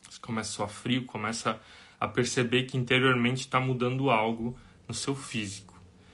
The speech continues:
E se isso também acontece na presença do seu cônjuge, isso é um péssimo sinal pro seu casamento, tá? Outra, mais duas, duas, duas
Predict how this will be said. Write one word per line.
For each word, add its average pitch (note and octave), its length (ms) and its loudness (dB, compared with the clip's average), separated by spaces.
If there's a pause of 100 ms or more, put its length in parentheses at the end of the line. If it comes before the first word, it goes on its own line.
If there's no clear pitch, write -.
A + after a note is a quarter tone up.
(260)
E A#2+ 80 2
se F3+ 180 4
isso F#3 200 2
também D3 340 6
acontece B2+ 920 2
na A2 80 2
presença A2 560 0
do C#3 80 -6
seu D3 200 -2
cônjuge, A2+ 380 -2
isso - 120 -4
é - 20 2
um G#2+ 100 -6
péssimo C#3 480 2
sinal A#2+ 520 0 (100)
pro - 100 -14
seu - 180 -4
casamento, G#2 720 -6 (840)
tá? A2+ 260 0 (720)
Outra, F3+ 560 10
mais D#3 260 6
duas, F3+ 300 6
duas, E3 720 8
duas - 720 0